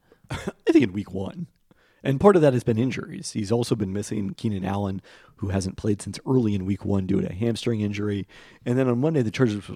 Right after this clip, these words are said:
were also without center Corey Linsley due to food poisoning. Uh, Bill Barnwell noted on Twitter that Herbert has a forty-one Q B R in the small sample size without Linsley this season as compared to seventy-five without him, or with him, I should say.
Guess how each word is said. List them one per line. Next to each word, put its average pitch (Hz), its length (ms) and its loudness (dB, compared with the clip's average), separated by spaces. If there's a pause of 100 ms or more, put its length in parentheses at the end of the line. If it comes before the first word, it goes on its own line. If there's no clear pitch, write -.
(160)
were 117 180 -2
also 127 300 0
without 101 280 -4
center 110 260 -4
Corey 107 280 -6
Linsley 101 520 -4
due 107 140 -4
to 90 100 -6
food 110 260 -2
poisoning. 90 520 -4 (640)
Uh, 101 180 -6
Bill 120 160 0
Barnwell 113 360 2
noted 104 280 0
on 95 160 -2 (140)
Twitter 113 320 0
that 98 160 -2
Herbert 113 320 -2
has 110 180 -4
a 107 80 0
forty-one 123 680 2
Q - 180 -2
B 107 160 -2
R 101 240 -4
in - 140 -8
the 190 80 -6
small 104 280 -4
sample 104 360 -4
size 101 320 -6
without 101 320 2
Linsley 98 340 -2 (300)
this 180 180 -4
season 92 320 -4
as 95 120 -6
compared 95 260 -4
to 85 60 -8
seventy-five 92 600 -2
without 98 380 -4
him, 92 180 -4 (320)
or 110 80 -2
with 110 240 2
him, - 160 -4
I - 60 -4
should 95 220 -6
say. 95 280 -4